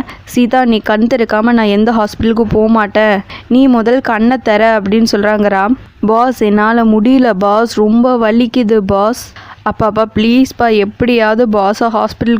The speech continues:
கூட்டிட்டு போங்கப்பா ப்ளீஸ்" அப்படின்னு சொல்லவும், "இல்லை சீதா, என்னால கார்ல எல்லாம் உட்கார முடியாது, நீ ஒரே ஒரு தடவை கண் திறந்து என்னை பாரு" அப்படிங்கிறாங்க ராம். கடைசியா எப்படியோ சீதா கண் திறந்து பார்த்துடுறாங்க. "பாஸ், என்னாச்சு பாஸ், என்னாச்சு பாஸ்?" அப்படின்னு பதட்டமா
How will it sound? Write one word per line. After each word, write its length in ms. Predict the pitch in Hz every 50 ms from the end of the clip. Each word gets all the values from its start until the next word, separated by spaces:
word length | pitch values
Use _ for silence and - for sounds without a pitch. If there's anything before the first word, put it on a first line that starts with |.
| - -
கூட்டிட்டு 320 | 233 233 214 240 214 214 220
போங்கப்பா 440 | - 214 214 214 214 208 208 208 208 202 - -
ப்ளீஸ்" 400 | 214 220 233 233 240 233 214 -
அப்படின்னு 380 | 202 196 196 196 196 220 226 233
சொல்லவும், 500 | 226 220 202 202 202 208 233 240 220 - - - - - -
"இல்லை 240 | - 220 240 247 254
சீதா, 240 | 240 247 226 214 220
என்னால 360 | 214 208 202 202 208 226 240 - 233
கார்ல 300 | 214 208 220 233 233 214
எல்லாம் 180 | 202 208 226 240
உட்கார 300 | 226 - - 220 220 220
முடியாது, 480 | 220 214 214 214 208 202 196 208 202
நீ 180 | 202 196 196 196 202
ஒரே 340 | 202 196 202 208 220 247
ஒரு 360 | 269 277 240 208 202 208 233 233
தடவை 280 | 214 214 202 214 226 247 254 254
கண் 320 | 240 233 226 190 196 220 226
திறந்து 360 | - 220 202 202 208 214 226
என்னை 180 | 226 214 202 202 -
பாரு" 420 | - 190 190 202 208 202 202 208 208 196 202 - - - - _ _ _ -
அப்படிங்கிறாங்க 680 | 208 214 208 - 202 220 220 226 220 220 208 208 202 202 196
ராம். 320 | 190 190 185 190 214 262 254 - -
கடைசியா 460 | - 233 233 277 302 - - 254 254 262
எப்படியோ 380 | 240 208 190 - 202 220 220 226 240 247
சீதா 480 | - - - 233 240 226 - 214 214
கண் 280 | 214 - 208 196 202 226
திறந்து 340 | - 214 202 208 214 220 214 -
பார்த்துடுறாங்க. 640 | 208 196 208 - - 220 208 208 208 196 190 190 196 208 247 269 - - - - - - -
"பாஸ், 280 | 220 233 269 - -
என்னாச்சு 360 | 214 220 240 277 285 226 262
பாஸ், 220 | 214 247 277 - 254
என்னாச்சு 320 | 214 220 240 254 233 226
பாஸ்?" 200 | 214 233 247 -
அப்படின்னு 280 | 214 202 208 226 240 247 233
பதட்டமா 420 | 202 185 208 196 233 233 233 233